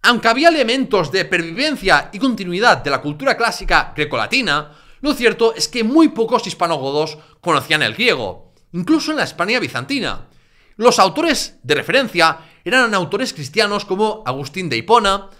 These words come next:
Jerónimo o el Papa Gregorio Magno.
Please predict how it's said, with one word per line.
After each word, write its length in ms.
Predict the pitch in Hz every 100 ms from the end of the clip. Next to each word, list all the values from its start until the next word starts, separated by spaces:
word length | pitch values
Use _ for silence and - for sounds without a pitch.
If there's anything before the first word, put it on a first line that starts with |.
| - _
Jerónimo 720 | - 151 247 226 208 202 202 - _
o 100 | - 143
el 60 |
Papa 280 | 165 185 254
Gregorio 400 | 170 135 147 117
Magno. 560 | 180 226 117 85 -